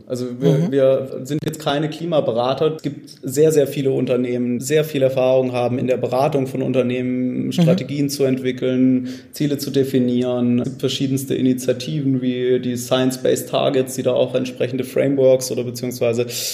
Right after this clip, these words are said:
Speaker 1: eben Guidelines zur Verfügung stellen.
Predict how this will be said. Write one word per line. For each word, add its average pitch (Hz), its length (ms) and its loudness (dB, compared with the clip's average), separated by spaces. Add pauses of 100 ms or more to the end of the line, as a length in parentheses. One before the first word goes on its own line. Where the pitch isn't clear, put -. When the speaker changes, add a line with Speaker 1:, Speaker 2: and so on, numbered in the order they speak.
(140)
Speaker 1:
eben 120 300 -2
Guidelines 123 680 2 (120)
zur 123 140 -6
Verfügung 139 440 -4
stellen. 120 520 -2